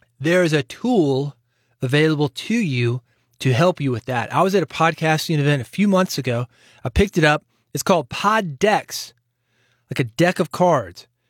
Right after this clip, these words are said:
It actually is a deck of cards, a deck of cards with questions or topics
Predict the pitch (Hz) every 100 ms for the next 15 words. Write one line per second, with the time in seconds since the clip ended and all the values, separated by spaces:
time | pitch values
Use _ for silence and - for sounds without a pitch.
0 | _ _ - 165 170 180 196 135 127 120
1 | 120 - 110 98 123 117 160 170 - 139
2 | 135 139 - - 151 156 - - 151 147
3 | 147 - _ _ - 127 - - 147 151
4 | 147 139 - -